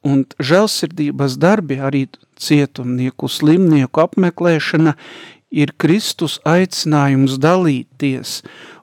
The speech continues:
Un dalīšanās ir spožs cilvēcības žests, un, protams, mēs varētu uzdot jautājumu,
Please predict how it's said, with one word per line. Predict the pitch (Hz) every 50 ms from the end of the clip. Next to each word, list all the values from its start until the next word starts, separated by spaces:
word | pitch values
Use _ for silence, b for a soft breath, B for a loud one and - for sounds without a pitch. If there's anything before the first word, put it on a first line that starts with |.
| B -
Un | 147 139 143
dalīšanās | 151 170 196 220 220 208 170 - - - 170 156 151 139 135 - - - 202
ir | 190
spožs | - - - - - 190 196 185 160 - - -
cilvēcības | - - 185 185 170 165 160 143 127 - - 151 139 135 - 143 127 123 123
žests, | - 180 208 226 - - - - B B B B B B B B _ - 147
un, | 139 139 139 135 139 139 139 139 143 139 135 135 -
protams, | - 165 185 190 190 - 156 139 - - 139
mēs | 135 135 127 - -
varētu | 143 139 123 - - 147
uzdot | 139 143 160 156 147 -
jautājumu, | 156 160 175 175 - - 165 143 143 143 147 139